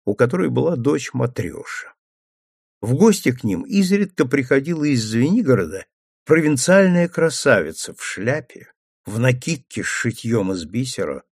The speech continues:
в кружевных метенках, словом, франтиха.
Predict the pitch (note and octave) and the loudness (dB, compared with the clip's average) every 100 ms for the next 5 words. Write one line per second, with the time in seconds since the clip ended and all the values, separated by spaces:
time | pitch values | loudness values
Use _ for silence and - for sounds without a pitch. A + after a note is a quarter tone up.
0 | _ _ - - C3+ A2+ B2 A#2+ B2+ B2+ | _ _ -10 0 2 2 2 4 2 2
1 | A#2+ - - A2+ C3 - D#2+ - F#2+ B2 | -2 -2 -2 0 -2 -6 -14 -8 -2 -2
2 | B2 C3+ C#3+ B2+ - - - - - | -2 0 0 -2 -8 -12 -12 -20 -20